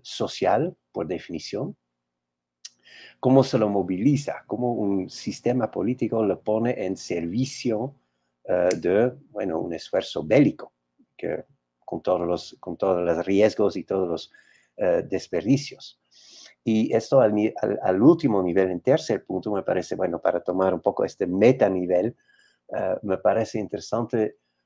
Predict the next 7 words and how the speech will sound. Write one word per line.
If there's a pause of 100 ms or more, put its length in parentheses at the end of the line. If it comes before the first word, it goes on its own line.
(280)
volver
a
ubicar
la
guerra
en
este,